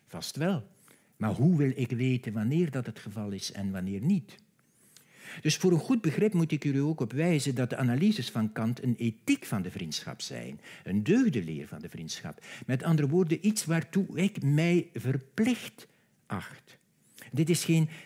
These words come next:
descriptieve eh, psychologie, dit is geen zelfhulpboekje,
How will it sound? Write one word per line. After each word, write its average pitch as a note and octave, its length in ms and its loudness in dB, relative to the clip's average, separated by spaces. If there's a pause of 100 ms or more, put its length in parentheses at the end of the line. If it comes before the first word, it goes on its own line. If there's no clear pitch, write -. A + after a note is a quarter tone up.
(100)
descriptieve D#3 960 0 (380)
eh, B2 440 -2
psychologie, C#3 800 4
dit C3+ 160 0
is C#3 160 -4
geen C3+ 240 2
zelfhulpboekje, A#2+ 1120 -2